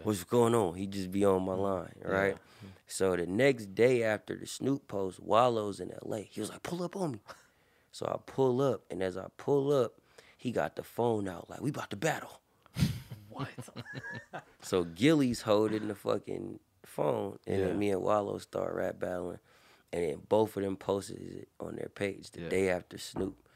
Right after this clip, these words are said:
Speaker 1: So now I go from, like, thirty thousand followers to damn near, like, forty-two.
Speaker 2: Like, it just, yeah,
Speaker 1: Right?
Speaker 2: it jumps
Speaker 1: Like,
Speaker 2: again.
Speaker 1: forty-two, forty-three thousand, right?
Speaker 2: Yeah.
Speaker 1: Big Homie comes out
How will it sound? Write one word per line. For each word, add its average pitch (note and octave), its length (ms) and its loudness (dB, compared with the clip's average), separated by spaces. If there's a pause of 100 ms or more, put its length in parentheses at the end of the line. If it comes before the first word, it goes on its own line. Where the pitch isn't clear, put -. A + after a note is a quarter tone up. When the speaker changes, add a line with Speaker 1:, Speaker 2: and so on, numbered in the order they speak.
(240)
Speaker 1:
So - 160 -4
now C3 380 8
I A#2+ 100 6
go G#2+ 240 0
from, G2 220 -6
like, G2 240 -10
thirty B2+ 480 2
thousand A2+ 500 0
followers A#2+ 720 -2 (1120)
to F#2+ 160 -4
damn G#2+ 420 0
near, G2 140 -4
like, - 300 -14 (300)
forty-two. A#2 840 -2 (340)
Speaker 2:
Like, F2+ 120 -8
it D#2+ 100 -16
just, E2 160 -16 (340)
yeah, - 120 -4
Speaker 1:
Right? G#2 360 4
Speaker 2:
it D#2+ 100 -18
jumps D#2+ 160 -4
Speaker 1:
Like, F#2 180 -2
Speaker 2:
again. D2 240 -14 (260)
Speaker 1:
forty-two, B2 600 0
forty-three A2 560 -4
thousand, G#2 460 -4
right? F#2 300 -2 (100)
Speaker 2:
Yeah. E2 200 -10 (920)
Speaker 1:
Big B2 220 4
Homie G#2+ 340 -2
comes G2 360 -2
out F#2+ 260 -4